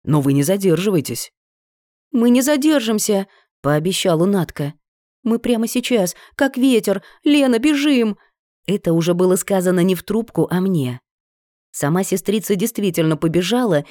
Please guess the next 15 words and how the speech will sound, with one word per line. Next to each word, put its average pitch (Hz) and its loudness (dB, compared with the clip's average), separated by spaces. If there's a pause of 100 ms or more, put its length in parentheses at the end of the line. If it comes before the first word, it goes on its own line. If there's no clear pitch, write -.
(220)
и 196 0
мне 208 0
оставалось 190 0
только 220 -2
последовать 175 -2
за 190 -2
ней. 156 -4 (840)
"Так 151 -4
что - -2
насчёт 196 0
завтрашней 208 -2
поездки 220 -2
к 165 -10
тёте 214 -2
Маре?" 165 0